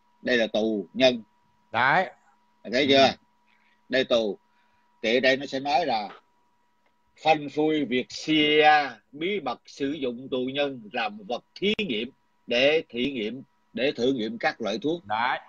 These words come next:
Speaker 1: Đây là mấy, mấy nó, nó cột. Mày cột mà thấy bệnh
Speaker 2: Ừ.
Speaker 1: không?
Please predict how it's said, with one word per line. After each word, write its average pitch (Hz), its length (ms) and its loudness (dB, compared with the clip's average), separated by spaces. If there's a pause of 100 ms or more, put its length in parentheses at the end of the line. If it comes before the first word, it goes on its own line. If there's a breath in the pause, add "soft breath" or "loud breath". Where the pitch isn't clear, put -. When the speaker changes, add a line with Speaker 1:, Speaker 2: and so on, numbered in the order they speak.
(140)
Speaker 1:
Đây 120 200 2
là 104 80 0
mấy, 120 180 0
mấy 113 380 0
nó, 113 100 -4
nó 151 220 -2
cột. 113 200 2 (460)
Mày 104 120 2 (100)
cột 113 260 6
mà 117 100 0
thấy 147 120 0
bệnh 117 140 -2
Speaker 2:
Ừ. 139 80 0
Speaker 1:
không? 120 200 0